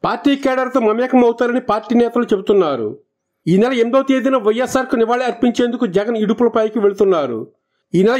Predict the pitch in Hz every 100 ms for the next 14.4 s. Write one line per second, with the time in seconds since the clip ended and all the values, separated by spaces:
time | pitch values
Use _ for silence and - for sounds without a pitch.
0 | 226 240 262 269 254 254 - 240 247 262
1 | 240 214 220 240 220 220 247 240 233 233
2 | 220 220 226 220 220 233 226 196 196 185
3 | 156 120 110 - _ _ _ _ _ 156
4 | 185 277 277 262 262 233 233 262 240 -
5 | 240 - 240 240 - - _ _ 135 214
6 | 226 254 254 254 220 233 247 247 240 233
7 | 220 226 233 233 226 220 208 226 220 -
8 | 196 - 214 202 196 208 202 180 160 131
9 | 110 - _ _ _ _ _ _ - 226
10 | 285 269 277 277 240 247 262 202 247 254
11 | 254 254 247 240 247 247 247 214 214 254
12 | 247 247 240 202 208 240 254 214 240 240
13 | 233 214 220 226 226 233 208 202 208 -
14 | 180 151 120